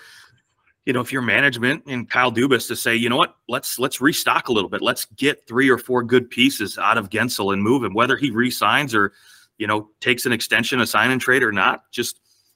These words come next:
move him now, right, to a team that's willing to, to pay him. Because if I'm Guentzel too, right, that's the other thing, you know, again, going back to the, the prospects coming up, there's not a lot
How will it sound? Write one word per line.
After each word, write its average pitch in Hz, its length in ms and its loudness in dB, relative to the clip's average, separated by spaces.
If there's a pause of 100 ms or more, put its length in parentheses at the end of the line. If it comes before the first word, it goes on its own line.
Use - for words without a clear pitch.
(140)
move 127 160 6
him 185 100 4
now, 147 260 4
right, 110 280 2
to 135 80 0
a 120 40 2
team 143 220 -4
that's 120 180 -4
willing 123 320 0
to, 113 180 -2
to - 140 -16
pay 127 160 -4
him. 120 80 -2
Because 110 280 -2
if 107 100 -6
I'm 143 160 2
Guentzel 131 340 -2
too, 151 160 0
right, 208 280 2 (320)
that's 151 180 2
the 135 120 4
other 131 180 2
thing, 101 220 -8 (100)
you 120 100 -10
know, 101 200 -8 (440)
again, 123 320 0
going 120 240 0
back 127 200 2
to 131 100 -4
the, 107 300 2
the 104 60 -8
prospects 120 600 0
coming 117 240 -4
up, 110 120 -2
there's 101 200 -4
not 113 220 2
a 120 40 0
lot 107 280 4